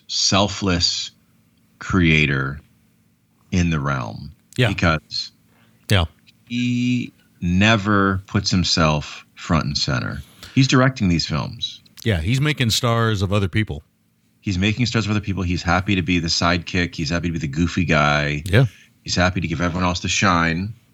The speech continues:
Speaker 1: and kinda do his thing off on the side. He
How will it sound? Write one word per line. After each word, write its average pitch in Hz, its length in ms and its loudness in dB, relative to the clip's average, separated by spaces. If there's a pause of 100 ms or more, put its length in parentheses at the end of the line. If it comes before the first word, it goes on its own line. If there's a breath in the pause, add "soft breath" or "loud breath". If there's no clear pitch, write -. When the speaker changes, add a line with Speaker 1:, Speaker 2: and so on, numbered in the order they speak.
(720)
Speaker 1:
and 95 160 -2
kinda 98 180 0
do 92 220 2
his 87 200 2
thing 80 480 -2 (120)
off 85 200 -2
on 80 100 0
the 73 60 0
side. 62 460 -2 (560 soft breath)
He 101 480 0